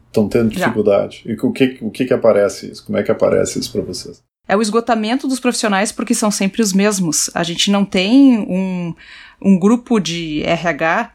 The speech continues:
Speaker 2: que tenha o número suficiente de médicos, de fisioterapeutas, de técnicos, de enfermeiros, N outros profissionais que não são da saúde, que também atuam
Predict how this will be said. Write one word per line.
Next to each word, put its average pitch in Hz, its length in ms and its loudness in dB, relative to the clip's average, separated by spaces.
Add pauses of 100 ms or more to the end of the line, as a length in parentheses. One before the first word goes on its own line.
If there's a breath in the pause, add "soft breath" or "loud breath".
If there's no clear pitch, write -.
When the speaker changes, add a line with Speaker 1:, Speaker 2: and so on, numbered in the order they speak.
(140)
Speaker 2:
que - 120 -2
tenha 208 640 0 (160)
o 202 100 -2
número 233 300 4
suficiente 208 560 0
de 175 180 -6
médicos, 233 600 0
de 196 80 -2
fisioterapeutas, 196 1000 0
de 180 440 -4
técnicos, 226 640 -2
de 196 100 0
enfermeiros, 196 1000 -2
N 262 340 6
outros 240 300 0
profissionais 202 500 -2
que - 100 -6
não 202 140 -2
são 208 160 -2
da 208 80 -2
saúde, 202 420 -2
que 208 120 -4
também 208 400 4
atuam 233 520 0